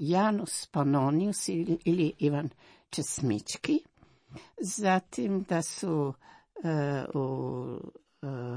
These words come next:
osmom mjesecu rođeni i Nikola Šop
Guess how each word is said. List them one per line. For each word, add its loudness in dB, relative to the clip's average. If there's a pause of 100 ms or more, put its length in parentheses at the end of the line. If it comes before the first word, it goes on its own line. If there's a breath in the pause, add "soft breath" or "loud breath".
(220)
osmom 2
mjesecu -2 (520 loud breath)
rođeni 2
i 4
Nikola 0
Šop -2